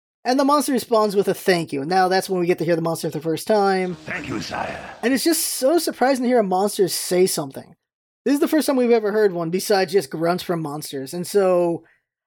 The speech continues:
Speaker 1: I'm like, "Oh, wow." I got surprised the first time. I was really surprised, like, "Oh, dang, I didn't expect any monsters to talk."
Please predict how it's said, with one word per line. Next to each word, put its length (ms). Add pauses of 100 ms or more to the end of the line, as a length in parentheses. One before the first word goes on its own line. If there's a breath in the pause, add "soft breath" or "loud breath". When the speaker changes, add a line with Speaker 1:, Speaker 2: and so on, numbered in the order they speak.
(100)
Speaker 1:
I'm 100
like, 220
"Oh, 180
wow." 560
I 140
got 180
surprised 400
the 60
first 240
time. 360
I 120
was 160
really 160
surprised, 220
like, 120
"Oh, 160
dang, 380
I 60
didn't 120
expect 260
any 120
monsters 300
to 80
talk." 420